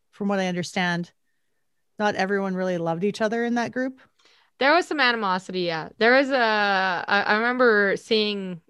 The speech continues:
Speaker 2: also in that Behind the Music, um, special where they were talking about there was an issue with who was gonna get what part.
Speaker 1: Mm-hmm.
Speaker 2: And, uh, one of the things that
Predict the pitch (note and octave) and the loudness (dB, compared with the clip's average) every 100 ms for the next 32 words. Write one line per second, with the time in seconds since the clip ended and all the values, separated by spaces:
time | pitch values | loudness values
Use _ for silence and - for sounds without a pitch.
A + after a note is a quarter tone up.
0 | _ - F#3+ - G#3 G3 F#3+ F#3 - F#3 | _ -6 -4 -2 -4 -2 -2 -2 -2 -2
1 | F3+ F#3 F3+ F3 F3 F3+ F#3+ F3 - F#3 | -2 -2 -4 -6 -6 -6 -8 -10 -8 -6
2 | F3 E3 D#3+ D3+ _ - - F3 - F#3 | -6 -8 -12 -16 _ -16 -6 -6 -2 -4
3 | E3+ - - - _ - F3+ F3 F3 E3 | -4 -8 -20 -20 _ -4 -2 0 0 -2
4 | E3 F#3+ F#3 G3 F3 - F3+ E3+ F3 E3+ | -4 -4 -2 -2 -2 -2 -8 -4 -2 -2
5 | - _ _ _ - F#3+ F#3 F#3 D3+ - | -8 _ _ _ -4 0 2 0 -2 -10
6 | - F#3 - G3+ - A3+ G#3 F#3+ - - | -6 -4 -2 -2 -2 0 0 0 -2 0
7 | G3+ F#3+ F3 F#3+ F3+ E3 F3+ - - E3 | 0 0 -6 -4 -4 -2 -2 -2 -6 -6
8 | E3+ - _ - F3 C3 - - _ _ | -6 -8 _ -4 -4 -4 -8 -12 _ _
9 | - - G3 G3 F#3+ F#3+ F#3 F#3+ F3+ F3 | -20 -16 -8 0 2 2 0 0 0 0
10 | E3 _ _ - G#3+ G#3+ F#3+ F#3 G#3 G3 | -6 _ _ -2 0 2 -2 -2 -4 -4
11 | F#3+ G3 F#3 F3+ | -2 2 4 4